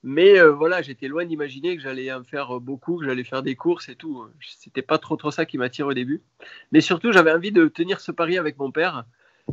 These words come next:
Et lui, il s'entraînait, et puis il allait faire un ultra, et puis moi, euh, je, je faisais toujours la fête, ma caisse en mousse.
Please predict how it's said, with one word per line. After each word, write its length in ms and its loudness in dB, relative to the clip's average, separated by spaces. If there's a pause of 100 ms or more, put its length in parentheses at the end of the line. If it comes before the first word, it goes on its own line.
(120)
Et 100 0
lui, 180 -4
il 40 -6
s'entraînait, 720 4
et 40 2
puis 280 -8
il 80 2
allait 160 0
faire 160 -6
un 80 -4
ultra, 460 -4
et 40 -14
puis 160 -20
moi, 280 -4
euh, 520 -6
je, 120 -20 (140)
je 220 -16
faisais 160 -10
toujours 240 -4
la 100 2
fête, 340 -2
ma 160 -4
caisse 260 -4
en 60 0
mousse. 360 0